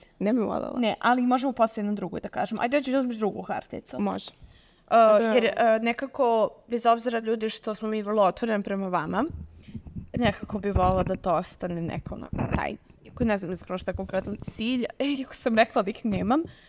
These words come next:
Speaker 2: ali da nekako te neke stvari ostanu, pa da vam kažemo da li se to desilo. To možemo na kraju, u trećoj sezoni, sledeće sezone, odnosno pred kraj ove godine,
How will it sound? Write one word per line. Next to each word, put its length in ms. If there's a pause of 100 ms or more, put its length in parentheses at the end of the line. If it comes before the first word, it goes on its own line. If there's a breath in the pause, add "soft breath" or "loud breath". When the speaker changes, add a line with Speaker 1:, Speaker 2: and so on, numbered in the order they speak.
(260 loud breath)
Speaker 2:
ali 260
da 120
nekako 600
te 140
neke 280
stvari 460
ostanu, 400
pa 120
da 60
vam 140
kažemo 420
da 140
li 140
se 140
to 120
desilo. 400
To 120
možemo 260
na 100
kraju, 380 (380 loud breath)
u 60
trećoj 360
sezoni, 540
sledeće 480
sezone, 340
odnosno 280
pred 180
kraj 260 (120)
ove 180
godine, 440